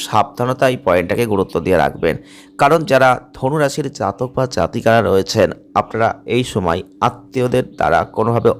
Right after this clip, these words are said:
অর্থ ক্ষতির একটা ইন্ডিকেট দেখবেন। কেউ আপনার কাছে অর্থ চাইতে পারে, কারোর প্রয়োজনে আপনি অর্থ ব্যয় করতে পারেন,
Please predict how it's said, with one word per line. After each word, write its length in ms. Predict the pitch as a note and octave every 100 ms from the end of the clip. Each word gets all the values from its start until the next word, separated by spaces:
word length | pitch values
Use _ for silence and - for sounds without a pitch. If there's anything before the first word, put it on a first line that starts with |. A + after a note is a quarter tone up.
| -
অর্থ 260 | G#2 - A#2+
ক্ষতির 380 | - F2+ G2+ F#2
একটা 160 | -
ইন্ডিকেট 440 | A2 G#2+ F2+ D#2+ D2+
দেখবেন। 340 | D#2 B1 F2 D#2 - - - -
কেউ 120 | F3
আপনার 280 | D#3+ D3 D3+
কাছে 200 | D3 - -
অর্থ 240 | - G#2+ -
চাইতে 380 | G#2+ D#2+ E2+ A#2+
পারে, 220 | A2+ A2 - - - -
কারোর 240 | - C3+ D3+ D3
প্রয়োজনে 400 | A#2 A#2 C3 C3+
আপনি 200 | B2+ C#3+ A#2+
অর্থ 140 | - - D#2+
ব্যয় 260 | F2+ G#2+
করতে 320 | B2+ B2 - B2
পারেন, 280 | A2+ A2+